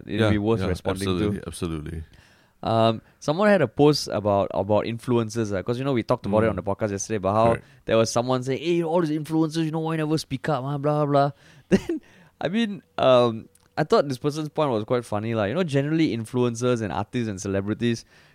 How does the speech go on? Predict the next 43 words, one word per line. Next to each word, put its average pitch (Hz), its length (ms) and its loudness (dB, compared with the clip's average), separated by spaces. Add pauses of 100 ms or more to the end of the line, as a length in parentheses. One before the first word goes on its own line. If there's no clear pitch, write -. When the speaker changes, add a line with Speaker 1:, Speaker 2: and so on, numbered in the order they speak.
(300)
Speaker 1:
we 131 240 6
were 131 580 6
all 175 240 4
labeled 131 580 4
as 107 240 -2
non-essential, 107 840 -2
right? 87 200 -6 (200)
Speaker 2:
Yeah. 95 260 -10 (200)
Speaker 1:
Then 175 180 6
now 196 240 6
<laughs> 180 120 8
everyone 175 340 6
expect - 440 -2 (220)
us 139 320 0
to, 113 120 2
like, 104 160 0
have 123 140 2
essential 113 440 -4
voices 107 480 -2
and, 95 180 -4 (240)
Speaker 2:
<laughs> - 160 -20
Speaker 1:
and 110 160 -4
voice 123 240 2
something 127 200 -2
like 120 80 0
that, 120 100 0
which 123 160 -10
is 214 100 -4
like, 208 140 0
hey, 160 220 4
actually, 233 400 0 (420)
that's, 180 300 0
that's 202 200 -2
fucking 180 280 -4
true. 190 160 -2
Because 165 260 2
if 147 80 -6
you 139 120 2
want 185 240 0
influencers 147 600 -4
to 104 40 -8
speak - 320 -8
up, 101 240 -2